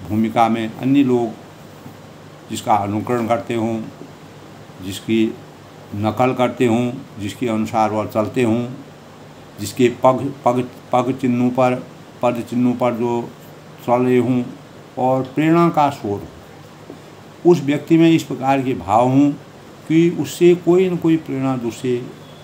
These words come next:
व्यक्ति को मिले और इस प्रकार के भाव जो अपने अंतःकरण में हासिल कर सकता है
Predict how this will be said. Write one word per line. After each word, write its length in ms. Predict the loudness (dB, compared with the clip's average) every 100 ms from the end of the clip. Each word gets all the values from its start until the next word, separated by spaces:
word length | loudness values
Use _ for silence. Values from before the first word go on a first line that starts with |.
| -8
व्यक्ति 300 | -8 -6 -8
को 160 | -4 -2
मिले 380 | 0 0 -2 -4 -12 -20 -20 -20 -20 -20 -20 -20 -20 -20 -20 -20 -14 -2
और 460 | 4 6 6 2 -10 -20 -20 -20 -20 -4
इस 140 | 0 0
प्रकार 400 | 0 2 4 4
के 160 | 2
भाव 480 | 0 -2 2 2 2 0
जो 280 | 0 -2 -6 -16 -16
अपने 240 | -10 -6
अंतःकरण 500 | -4 -4 -4 -4 -4
में 100 | -4
हासिल 420 | -6 -8 -10 -6 -4
कर 120 | -4
सकता 320 | -4 -4 -2
है 340 | -2 -4 -6